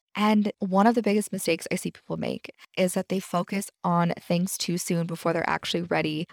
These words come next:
Like, again, example, a logo before they have fully committed to their business name, or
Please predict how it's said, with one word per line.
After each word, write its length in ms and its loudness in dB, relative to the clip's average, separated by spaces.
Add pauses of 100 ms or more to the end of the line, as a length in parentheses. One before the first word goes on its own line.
Like, 280 0 (160)
again, 260 -8
example, 560 -2
a 60 0
logo 360 4
before 280 -2
they 100 -2
have 380 -2
fully 280 -2
committed 400 0
to 100 0
their 140 2
business 400 -4
name, 360 2 (500)
or 360 6